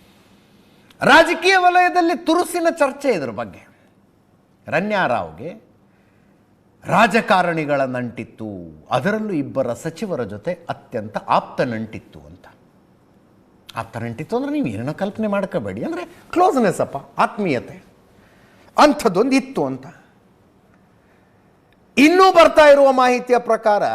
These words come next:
ಈಕೇನು ಅವತ್ತು ಬಂದು ಫ್ಲೈಟ್‌ನಲ್ಲಿ ಲ್ಯಾಂಡ್ ಆದ್ಲಲ್ಲ, ಎಮಿರೇಟ್ಸ್ ಫ್ಲೈಟಲ್ಲಿ ದುಬೈನಿಂದ ಹೊರಟು ಬೆಂಗಳೂರಿನಲ್ಲಿ ಲ್ಯಾಂಡ್ ಆಗ್ತಾಳೆ ಈಕೆ.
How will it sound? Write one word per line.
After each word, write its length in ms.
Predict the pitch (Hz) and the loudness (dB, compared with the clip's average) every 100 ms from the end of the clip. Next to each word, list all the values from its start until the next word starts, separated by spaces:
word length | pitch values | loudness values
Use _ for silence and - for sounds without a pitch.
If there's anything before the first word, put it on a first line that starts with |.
| 110 175 | -4 -8
ಈಕೇನು 420 | 196 180 226 262 | -8 -2 0 0
ಅವತ್ತು 600 | 202 190 190 180 160 143 | -2 -2 -8 -10 -6 -6
ಬಂದು 280 | 123 165 202 | -4 -4 -4
ಫ್ಲೈಟ್‌ನಲ್ಲಿ 480 | 143 160 175 180 156 | -6 -6 -6 -6 -2
ಲ್ಯಾಂಡ್ 240 | 147 147 | 0 0
ಆದ್ಲಲ್ಲ, 340 | 139 127 95 73 - 110 127 110 _ | -2 -4 -8 -10 -20 -20 -20 -20 _
ಎಮಿರೇಟ್ಸ್ 440 | 117 160 170 156 - | -4 -2 -2 -2 -8
ಫ್ಲೈಟಲ್ಲಿ 880 | 139 131 127 131 160 107 131 147 104 | -6 -4 -4 -6 -6 -8 -10 -10 -4
ದುಬೈನಿಂದ 440 | 139 139 123 110 | 0 0 -2 -6
ಹೊರಟು 320 | 98 117 - | -6 -6 -6
ಬೆಂಗಳೂರಿನಲ್ಲಿ 500 | 196 120 101 92 156 | -6 -4 -6 -6 -4
ಲ್ಯಾಂಡ್ 200 | 165 120 | -2 -2
ಆಗ್ತಾಳೆ 300 | 98 - 87 | -4 -6 -10
ಈಕೆ. 400 | 80 - - - | -12 -20 -20 -20